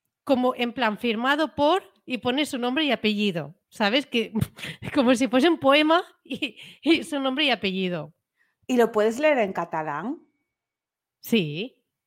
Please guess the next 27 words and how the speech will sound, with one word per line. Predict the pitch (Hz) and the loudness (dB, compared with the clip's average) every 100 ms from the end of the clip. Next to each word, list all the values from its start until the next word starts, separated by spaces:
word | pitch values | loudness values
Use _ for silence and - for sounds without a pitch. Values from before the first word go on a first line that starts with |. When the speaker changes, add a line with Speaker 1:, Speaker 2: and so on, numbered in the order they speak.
| _ - | _ 0
Speaker 1:
Ah, | 254 | 2
es | |
verdad | 277 294 | 2 2
que | 285 | 2
Speaker 2:
Léelo. | |
Speaker 1:
a | 285 | 0
ti | 285 | 2
te | 294 | 4
gusta | 254 262 | 4 0
el | 220 | -4
Speaker 2:
A | |
mí | 214 | 0
Speaker 1:
catalán. | 226 226 214 220 | 2 2 2 2
Speaker 2:
me | 233 - | 0 0
pone | 208 226 277 226 185 | 0 2 2 2 0
el | 185 | -2
catalán. | 180 - - 240 180 240 | -4 -2 0 0 0 -2
Speaker 1:
<laughs> | - | -4
Uy, | 262 262 247 - | 0 2 2 2
tampoco. | 220 254 226 302 | 0 0 2 2
Speaker 2:
<laughs> | - 339 - 330 359 - 349 - - - 330 - 302 - 285 - - - - - - - - - - - 320 285 | 4 0 2 -2 -2 -2 -4 0 -2 2 -2 -2 -10 -6 -8 -6 -8 -8 -8 -10 -14 -14 -16 -16 -8 -4 -4 0
Léelo. | 226 208 214 180 175 | 4 6 6 4 2
Speaker 1:
Tampoco. | 311 339 - - 403 - 392 - - - 370 - 247 214 - | -2 -4 -4 -4 -8 -8 -14 -8 -8 -8 -12 -12 -18 -16 -4
Speaker 2:
A | 202 190 | 2 4
ver, | 196 190 175 - _ | 4 4 2 -6 _
lémelo, | 196 196 214 185 143 151 | -2 0 0 -2 -4 -8
lémelo. | 160 170 156 | -10 -8 -10